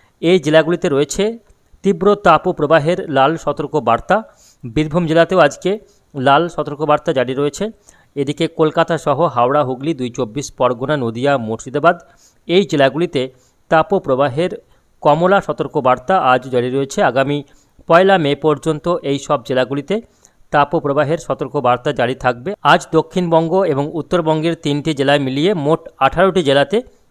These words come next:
তাপপ্রবাহের সতর্ক বার্তা জারি করা হয়েছে। এদিকে উত্তরবঙ্গের মালদা জেলা এবং দুই দিনাজপুরে রয়েছে তাপপ্রবাহের কমলা সতর্ক বার্তা। এদিকে আলিপুরদুয়ার, কোচবিহার, জলপাইগুড়ি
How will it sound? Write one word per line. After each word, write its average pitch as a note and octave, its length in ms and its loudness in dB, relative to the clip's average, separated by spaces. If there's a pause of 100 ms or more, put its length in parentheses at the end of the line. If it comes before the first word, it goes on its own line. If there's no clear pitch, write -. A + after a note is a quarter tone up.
(140)
তাপপ্রবাহের D3+ 640 0
সতর্ক C#3 340 -6
বার্তা B2+ 300 -2
জারি A#2+ 220 -2
করা C#3+ 200 0
হয়েছে। C#3+ 280 -4 (400)
এদিকে C#3+ 280 -4
উত্তরবঙ্গের D#3 800 0
মালদা B2+ 340 2
জেলা E3+ 220 2 (480)
এবং C3+ 220 0 (260)
দুই D3+ 260 -2
দিনাজপুরে D3 520 0
রয়েছে C3+ 360 -2
তাপপ্রবাহের C3 760 -2
কমলা B2 400 -2
সতর্ক B2+ 440 -6
বার্তা। A2+ 340 -2 (480)
এদিকে D#3+ 300 -2
আলিপুরদুয়ার, E3 600 2
কোচবিহার, C#3 580 -2
জলপাইগুড়ি C#3 560 -4